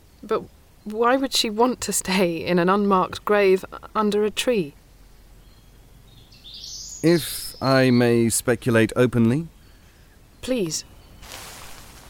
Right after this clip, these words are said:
Speaker 2: I dare say you're looking for logic where there isn't any. Or rather, if there is an intelligence at work, you're looking for benevolence when there could only be malevolence.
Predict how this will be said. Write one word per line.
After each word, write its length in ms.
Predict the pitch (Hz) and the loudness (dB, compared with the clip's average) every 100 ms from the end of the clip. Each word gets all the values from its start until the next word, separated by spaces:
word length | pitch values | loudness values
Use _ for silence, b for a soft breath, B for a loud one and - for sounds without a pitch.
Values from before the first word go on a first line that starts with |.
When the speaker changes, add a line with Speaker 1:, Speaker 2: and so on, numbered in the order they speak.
| - - - - - 131 | -20 -20 -20 -20 -12 -2
Speaker 2:
I 380 | 139 143 143 139 | 2 4 4 2
dare 240 | 165 185 170 | 4 4 4
say 280 | - 156 | 2 4
you're 200 | 127 127 | 6 6
looking 380 | 131 147 - 196 | 6 4 2 0
for 100 | 156 | 2
logic 400 | 139 135 120 127 | 2 2 0 -4
where 140 | 131 127 | -2 0
there 140 | 139 | 0
isn't 340 | 139 113 110 101 | 0 2 0 0
any. 280 | 87 78 - b b - - _ | -2 -6 -12 b b -20 -20 _
Or 160 | 123 123 | 2 4
rather, 340 | 135 120 117 | 4 4 2
if 240 | 117 120 | 0 0
there 160 | 117 117 175 | 2 2 4
is 340 | 180 131 92 | 4 4 2
an 80 | 110 | 2
intelligence 640 | 104 107 104 87 95 - | 2 2 0 0 -4 -6
at 80 | 92 | -2
work, 400 | 120 127 110 - B B B B B - | 2 4 2 -4 B B B B B -6
you're 160 | 117 123 | 2 4
looking 320 | 135 135 123 | 4 4 0
for 280 | 107 113 113 | 2 4 4
benevolence 920 | 120 117 131 107 90 - - - - 101 | 4 2 2 2 -2 -2 -4 -4 -4 -4
when 260 | 104 104 | 0 0
there 160 | 101 98 | 0 -2
could 220 | - 104 - | -2 -4 0
only 320 | 113 104 98 | 2 2 2
be 380 | 92 98 92 87 | 2 0 0 -2
malevolence. 1120 | 95 101 104 78 65 64 58 - - - - | -2 0 0 -2 -6 -10 -12 -14 -6 -4 -4